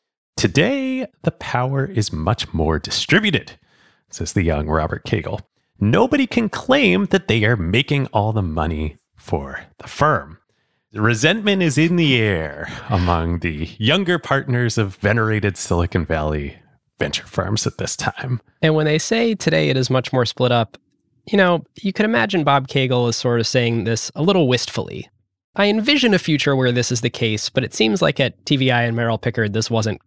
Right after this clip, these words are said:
Speaker 2: the case at the moment.
Speaker 1: Well, now, just who is this, uh, Bob Cagle character? Well, his story is actually pretty freaking unbelievable and kind of explains why he might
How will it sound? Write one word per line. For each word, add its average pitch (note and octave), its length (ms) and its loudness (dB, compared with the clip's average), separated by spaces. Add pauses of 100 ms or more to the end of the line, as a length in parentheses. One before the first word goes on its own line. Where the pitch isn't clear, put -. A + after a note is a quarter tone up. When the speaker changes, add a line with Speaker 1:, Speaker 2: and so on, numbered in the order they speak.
(120)
Speaker 2:
the A2 80 0
case - 380 -6
at - 160 -8
the F2+ 60 -6
moment. - 480 -10 (520)
Speaker 1:
Well, A#2 120 2
now, G#2+ 120 0
just - 240 -8
who F#3+ 200 -2
is C3 180 0
this, F2+ 320 0
uh, D2 260 -2 (220)
Bob G#2 340 0
Cagle - 500 -6 (140)
character? - 480 -6 (560)
Well, G2+ 120 4
his C#4 180 2
story C#3 480 2
is E2+ 280 -2 (240)
actually E3 360 0
pretty C3+ 240 0
freaking G#2+ 440 0
unbelievable F2 680 -2 (220)
and G2+ 160 -2
kind F#3 160 0
of B2+ 80 -4
explains C#3 520 2
why G2+ 140 2
he G2+ 120 0
might F#2+ 300 0